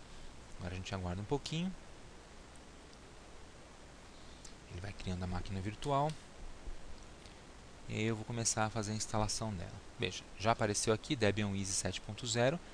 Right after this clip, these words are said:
Apareceu no Zen Server zero dois como eu pedi, tá? Mas veja que interessante. Se você olhar aqui no N F S, clique em N F S, Storage,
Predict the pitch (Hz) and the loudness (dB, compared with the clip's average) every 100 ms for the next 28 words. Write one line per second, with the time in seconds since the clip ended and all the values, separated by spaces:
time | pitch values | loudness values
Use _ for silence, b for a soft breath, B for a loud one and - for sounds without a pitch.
0 | B - 92 107 101 - 110 98 101 - | B 0 4 6 6 4 2 2 2 4
1 | 98 98 95 98 110 - 110 104 - 110 | 4 4 2 2 0 0 2 0 2 2
2 | 98 104 175 - - - 101 113 151 B | 2 2 0 -4 -12 -6 0 0 -2 B
3 | B - 120 135 135 135 135 131 - 104 | B -4 0 2 2 4 6 6 6 4
4 | 87 - - - 113 135 123 117 - 113 | 0 -4 -6 -2 0 4 6 6 2 2
5 | 127 139 123 - 104 107 160 - - - | 4 4 2 2 8 10 10 8 6 0
6 | - - - - - - - - - - | -10 -14 -14 -16 -16 -16 -14 -14 -14 -14
7 | - - - - - - 95 90 92 95 | -14 -16 -14 -14 -14 -4 0 2 2 2
8 | - 110 123 - - - 127 139 151 - | 4 6 6 4 2 6 6 8 4 -2